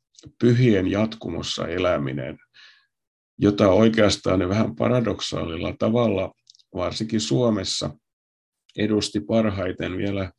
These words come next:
vanhaluterilainen pietismi, joka yhä edelleen luki kirjoja, joissa viitataan ihan kirkon varhaisimpiin kirkkoisiin, keskiaikaakaan unohtamatta.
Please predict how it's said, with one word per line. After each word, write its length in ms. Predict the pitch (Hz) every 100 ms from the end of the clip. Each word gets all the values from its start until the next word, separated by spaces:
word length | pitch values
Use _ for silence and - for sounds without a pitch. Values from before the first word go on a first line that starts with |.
| -
vanhaluterilainen 1080 | 104 110 101 92 95 98 95 95 101 110 110
pietismi, 760 | 110 82 - - 147 - - - _ - - - - _ _ _ _ -
joka 540 | 95 - 95 92 - -
yhä 300 | - 104 95
edelleen 540 | 104 123 110 98 80
luki 420 | 98 101 110 104 - -
kirjoja, 540 | - 113 110 98 95 95
joissa 540 | 98 98 - 101 85 _ _ - _ -
viitataan 680 | 113 110 101 90 95 95 -
ihan 260 | 101 101 90 _ _ -
kirkon 340 | 107 104 98
varhaisimpiin 800 | 104 104 104 92 98 90 92 90
kirkkoisiin, 1000 | - 110 - - 98 92 - 95 87 -
keskiaikaakaan 1040 | 107 104 - - 92 95 92 92 - 92
unohtamatta. 1000 | 110 120 104 - 82 87 85 - - 87